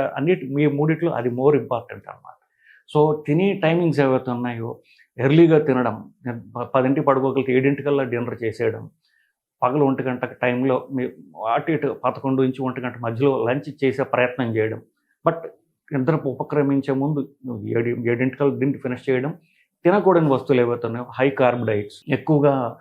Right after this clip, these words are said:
కార్బోహైడ్రేట్స్ ఉన్నటువంటివి, అంటే అన్నం లాంటిది, అన్నము, స్వీట్స్, ఆల్కహాల్, ఇట్లాంటి కార్బోహైడ్రేట్స్ పే-, అవి, ఆ, బ్లడ్ షుగర్ పెంచుతాయి. బ్లడ్ షుగర్ పెంచే పదార్థాలు రాత్రి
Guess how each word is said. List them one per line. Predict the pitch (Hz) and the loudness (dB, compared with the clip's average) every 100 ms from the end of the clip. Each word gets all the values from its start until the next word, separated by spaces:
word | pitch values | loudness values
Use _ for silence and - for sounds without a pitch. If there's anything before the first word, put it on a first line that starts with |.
| _ - | _ 0
కార్బోహైడ్రేట్స్ | 127 143 135 123 127 120 131 127 | 2 2 2 2 2 2 0 0
ఉన్నటువంటివి, | 127 120 120 117 120 120 | -2 -2 -2 -4 -2 -2
అంటే | 120 139 - | -2 -4 -2
అన్నం | 120 127 135 127 | -2 0 2 2
లాంటిది, | 120 117 113 110 113 110 120 | 0 -2 -4 -6 -6 -8 -8
అన్నము, | 113 117 113 117 135 - | -6 -4 -4 -6 -8 -10
స్వీట్స్, | 139 131 127 127 - 127 139 - 117 | -2 0 0 -4 -6 -4 -4 -2 -2
ఆల్కహాల్, | 123 - 123 123 117 - _ _ _ - | -2 -2 0 0 -2 -8 _ _ _ -2
ఇట్లాంటి | 165 156 151 156 | 0 0 0 -2
కార్బోహైడ్రేట్స్ | 127 135 127 123 139 - _ | 0 2 0 0 -4 -6 _
పే-, | 120 120 127 | -4 -4 -4
అవి, | 113 - - 107 | -6 -8 -10 -8
ఆ, | 107 104 101 107 | -4 -4 -6 0
బ్లడ్ | 123 123 | 0 2
షుగర్ | 147 143 143 | 2 2 2
పెంచుతాయి. | 123 123 - 98 - _ _ _ _ | -2 -4 -6 -16 -16 _ _ _ _
బ్లడ్ | 131 131 - | -2 -2 -2
షుగర్ | 160 151 - | 0 0 0
పెంచే | 143 180 180 165 | -2 0 2 2
పదార్థాలు | 131 135 135 117 123 117 113 | 0 0 0 -2 -2 -2 -4
రాత్రి | 120 120 | -6 -6